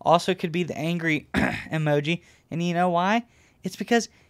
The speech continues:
he shows these flashes and it makes you angry that they're not utilizing him in a better way. And sometimes he just looks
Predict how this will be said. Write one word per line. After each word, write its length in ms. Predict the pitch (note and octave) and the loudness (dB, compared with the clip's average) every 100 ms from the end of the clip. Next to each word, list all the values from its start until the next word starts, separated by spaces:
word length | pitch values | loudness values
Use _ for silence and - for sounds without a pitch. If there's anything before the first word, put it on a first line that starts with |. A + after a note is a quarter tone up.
| _ | _
he 180 | - | 0
shows 400 | A#3+ - G#3+ A#3+ | 0 4 6 6
these 220 | B3+ G3+ - | 4 -2 -2
flashes 500 | D#3 D#3 E3 E3+ D3 | 0 2 0 -4 -4
and 160 | F#3 | -2
it 80 | E3+ | -2
makes 380 | D3+ E3+ G3+ - | 0 0 0 -4
you 60 | |
angry 460 | G2+ D3+ F3+ D3+ C#3 | -4 -2 -2 0 -2
that 180 | C3+ B2 | -2 -2
they're 100 | C#3+ | 0
not 220 | D3 C#3+ | 0 -2
utilizing 800 | C#3 C#3 E3 E3+ C#3 C3+ B2+ C#3 | -4 -4 -2 0 2 2 0 -4
him 200 | C#3+ C#3 | -4 -6
in 160 | C3 C3+ | -4 -6
a 60 | |
better 320 | C3 C3 B2+ B2+ | -2 -2 0 -2
way. 380 | B2+ D3 F#3+ - - - - | 0 2 2 0 -20 -16 -6
And 160 | F3+ | -4
sometimes 500 | - B3 - B3+ G3+ - - | 0 -2 0 -2 -2 -8 -20
he 180 | - B3 | -8 -4
just 300 | B3+ B3+ - | -2 -2 0
looks 180 | F3+ - | -2 -4